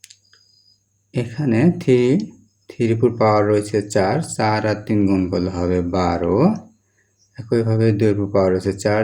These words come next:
চার আর তিন গুণ করলে হবে বারো, আর পাঁচের উপর পাওয়ার হবে তিন।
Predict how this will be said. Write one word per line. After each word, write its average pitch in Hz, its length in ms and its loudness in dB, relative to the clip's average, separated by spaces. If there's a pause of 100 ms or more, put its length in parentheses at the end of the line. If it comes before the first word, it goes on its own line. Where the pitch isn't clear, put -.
চার 101 180 -2
আর 98 120 -4
তিন 98 180 0
গুণ 90 160 0
করলে 92 300 -6
হবে 90 200 -4 (200)
বারো, 90 380 -2 (680)
আর 98 100 -4 (340)
পাঁচের 98 560 -2
উপর - 260 -14
পাওয়ার 104 240 2
হবে 156 160 4 (680)
তিন। 92 180 0